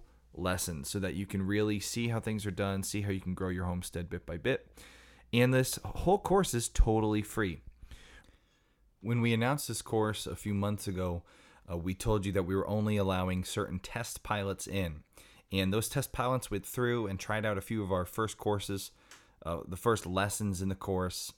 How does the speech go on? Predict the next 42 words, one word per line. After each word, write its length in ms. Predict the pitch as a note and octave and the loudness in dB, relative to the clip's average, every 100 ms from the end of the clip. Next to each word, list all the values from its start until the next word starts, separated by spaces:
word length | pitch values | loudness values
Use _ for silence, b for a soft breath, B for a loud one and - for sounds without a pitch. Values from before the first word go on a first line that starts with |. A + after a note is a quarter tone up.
| - | -8
and 540 | G2 F#2+ F#2 F2+ E2+ - b b | -2 0 0 0 -4 -6 b b
got 220 | F#2 F#2 | 0 4
all 120 | G2+ | 4
the 80 | F#2+ | 2
kinks 400 | - B2+ A#2 - | -2 -4 -4 0
worked 280 | G2+ G2+ - | 0 0 0
out. 340 | F#2+ F#2+ - _ B B B B B | 0 0 -4 _ B B B B B
And 240 | A2 G#2+ | 0 2
so 160 | G#2+ A#2 | 2 2
now 260 | A#2+ C#3 G3 | 4 4 2
the 120 | G3+ | 0
course 360 | - D3 C#3 | 0 0 2
is 120 | A2+ - | -2 -4
starting 480 | - C3 C#3+ E3 | 2 4 4 0
to 100 | - - | -4 -2
open 280 | A2+ G#2 D#2+ | -2 -2 -4
up 240 | G2 - | -4 -4
to 160 | - F#2+ - | -8 -8 -4
anyone 460 | A2+ B2+ B2 B2+ A#2 | -2 0 0 0 -2
who 200 | E2+ E2 | -6 -6
is 180 | F2 | -6
willing 520 | E2+ A#2+ D#3 A2+ F#2 - b b b | -2 0 2 0 0 -4 b b b
to 80 | A2+ | -2
fill 240 | - C3+ | 2 4
out 200 | C3 - | 4 2
a 340 | G2+ G2 G2 F#2+ | 0 2 2 0
five-question 1080 | - - - D#3 E3+ - C3+ C3 - C3 A#2 | -4 -14 -6 -2 -2 2 2 2 0 -4 -2
survey. 580 | G#2 G#2 G2 G2 G2 G2 | 0 2 2 2 0 -2
Maybe 220 | F#2+ G2 | -2 -4
it's 120 | - | -6
a 40 | |
six-question 720 | F2+ G2 - - F#2+ - F#2 | -6 -6 -8 -4 -4 -4 -6
survey. 380 | - F2+ F2 F2 | -6 -4 -4 -4
I 40 | F2+ | -6
don't 120 | - | -4
remember 320 | F2+ F2 E2+ | -4 -2 -4
off 120 | E2 | -6
the 80 | - | -6
top 160 | F2 - | -6 -6
of 60 | |
my 80 | E2+ | -4
head. 220 | E2+ D#2 | -4 -6